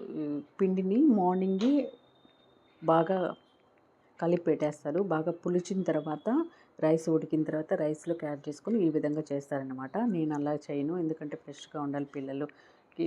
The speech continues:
నాకు అంటే పులిసినట్టు ఉండకుండా ఫ్రెష్గా ఉంటే బాగుంటుందని నేను అప్పటికప్పటికే వాటర్ యాడ్ చేసుకొని మిక్స్ చేసుకొని కలిపేస్తాను, రైస్లో వేసి కలిపేస్తాను అనమాట. ఫ్రెష్గా ఉంటుంది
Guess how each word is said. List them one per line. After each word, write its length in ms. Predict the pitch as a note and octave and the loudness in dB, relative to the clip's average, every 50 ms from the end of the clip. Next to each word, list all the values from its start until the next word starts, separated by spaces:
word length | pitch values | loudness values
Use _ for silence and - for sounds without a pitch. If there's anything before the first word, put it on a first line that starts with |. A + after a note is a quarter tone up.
| - - D3+ | -4 -4 -6
నాకు 180 | C#3 C#3 - - - D#3 | -8 -10 -10 -10 -6 -4
అంటే 140 | D3+ C#3+ D3+ - - - - - - _ _ - | -4 -2 -4 -6 -8 -14 -20 -20 -20 _ _ -10
పులిసినట్టు 520 | - D#3 D3+ D3 - D#3+ D#3 C#3+ C#3+ - D3+ C#3+ | -8 -6 -6 -6 -4 -4 -2 -2 -2 -4 -4 -4
ఉండకుండా 420 | C#3 C#3 C3+ - C#3+ D3 D#3 G3+ C4+ C#4+ - - - - _ _ | -4 -4 -4 -4 -4 -2 0 0 0 0 -2 -8 -16 -20 _ _
ఫ్రెష్గా 340 | - D#3+ D#3+ - - - - E3 D#3 | -2 -2 -2 -2 -2 -2 0 0 0
ఉంటే 160 | D3+ D3 D#3 C#3+ C#3+ | 0 -2 -2 -2 -2
బాగుంటుందని 460 | C#3 C#3 C#3+ C#3+ C#3+ - D3 C#3+ E3+ G#3+ A3 | -2 -2 -2 -4 -4 -4 -4 -2 0 0 0
నేను 140 | F#3+ D#3+ D#3 C#3+ | 0 0 -2 -4
అప్పటికప్పటికే 520 | - - D3+ D3 - D3+ - - - E3 D#3 | -4 -6 -6 -6 -6 -6 -8 -6 -4 -2 0
వాటర్ 260 | D3 C#3+ C#3+ C#3+ D3 D3 | 0 0 -2 -2 -2 -4
యాడ్ 120 | C#3 C3+ B2+ C#3+ | -4 -4 -6 -8
చేసుకొని 380 | C3+ - - - D3 F3 A#3+ D#4 - - _ _ _ _ _ _ _ - D#3 | -10 -10 -10 -8 -2 0 0 0 -2 -4 _ _ _ _ _ _ _ -2 -2
మిక్స్ 180 | D3+ D3+ - D#3 | -2 0 -2 -4
చేసుకొని 440 | D3+ D3+ - - D3 C#3+ F3+ A#3+ D#4+ D#4 - - _ _ _ _ _ _ _ - - | -4 -4 -6 -6 -4 0 2 2 0 0 -2 -10 _ _ _ _ _ _ _ -4 -2
కలిపేస్తాను, 580 | D3+ C#3+ - - C3 C3 - - C3+ C#3 F3+ A#3+ D4 - - _ _ _ - D3 C#3+ - - _ - C#3+ | -2 -2 -2 -4 -4 -6 -6 -6 -4 -2 -2 -2 -4 -4 -8 _ _ _ -12 -12 -12 -12 -14 _ -4 -4
రైస్లో 280 | C#3 C3+ C3+ - D3+ C#3+ C#3+ | -2 -2 -2 -4 -4 -4 -4
వేసి 140 | C#3 - - D3 | -4 -6 -4 -4
కలిపేస్తాను 460 | C#3 C3+ - D3 C#3 - - C3+ C3+ | -4 -4 -4 -4 -6 -6 -6 -6 -4
అనమాట. 240 | C3 C3 C3 B2+ C3 G3+ C#4+ D#4+ - - _ - - - - - - - | -2 -4 -4 -2 0 0 0 0 -2 -6 _ -20 -20 -20 -20 -20 -8 -4
ఫ్రెష్గా 400 | E3 D#3+ D#3+ - - - F3+ E3 D3+ | -2 -2 -2 -2 0 0 2 2 2
ఉంటుంది 380 | D3+ D3+ - C#3 C#3 D3 F#3+ | 0 -2 -4 -4 -2 2 2